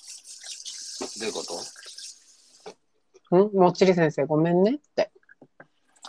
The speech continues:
Speaker 1: ああ、そういうことね。
Speaker 2: そうそう。
Speaker 1: あ、別に、そう、そうだよね。まあ、本人がやって、<laughs> やってたというか、本人じゃなかったもんね。
Speaker 2: <laughs> そう。
Speaker 1: うん、確かに、確かに。
Speaker 2: そうそうそうそう。
Speaker 1: とばっちりですね。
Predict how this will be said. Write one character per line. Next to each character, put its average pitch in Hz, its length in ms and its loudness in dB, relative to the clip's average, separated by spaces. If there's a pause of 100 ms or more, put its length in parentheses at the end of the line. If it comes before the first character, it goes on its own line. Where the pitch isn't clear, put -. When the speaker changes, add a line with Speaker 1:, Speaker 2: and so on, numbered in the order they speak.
(140)
Speaker 1:
あ 190 220 6
あ、 160 40 -4
そ 175 140 -4
う 185 40 -2
い - 20 -4
う 180 40 -10
こ - 140 -20
と - 120 -10
ね。 - 280 -16 (560)
Speaker 2:
そ 180 80 4
う 180 40 2
そ 135 320 4
う。 - 40 -20 (500)
Speaker 1:
あ、 139 160 -6
別 151 240 -6
に、 156 260 -12
そ 127 160 -2
う、 120 40 -8
そ 143 140 -8
う - 20 -14
だ 98 100 -12
よ 85 80 -16
ね。 110 160 -20
ま 123 120 -6
あ、 - 20 -6
本 151 200 0
人 110 200 -4
が 92 240 -6
や 110 140 -4
っ - 20 -2
て、 190 300 2
<laughs> - 60 -6
や 117 140 2
っ - 40 -18
て - 120 -14
た - 140 -10
と - 80 -12
い - 20 -12
う - 40 -20
か、 - 80 4
本 277 360 6
人 349 80 -4
じ - 0 -
ゃ - 20 -4
な - 120 2
か - 60 -2
っ - 100 -12
た - 100 -20
も - 80 -20 (720)
ん 262 80 -12
ね。 - 0 -
Speaker 2:
<laughs> - 0 -
そ 220 100 8
う。 214 140 -2 (960)
Speaker 1:
う 87 60 -20
ん、 87 40 -20
確 107 280 -12
か - 60 -14
に、 - 100 -14
確 - 200 -14
か 80 100 -16
に。 - 120 -20 (640)
Speaker 2:
そ - 160 -8
う 131 40 -4
そ - 220 -4
う 110 40 -6
そ - 180 -6
う 113 60 -2
そ 120 240 -6
う。 - 100 -12 (200)
Speaker 1:
と 98 100 -12
ば 101 100 -2
っ - 20 -8
ち 104 140 -10
り 101 80 -8
で 104 160 -10
す - 80 -20
ね。 90 180 -18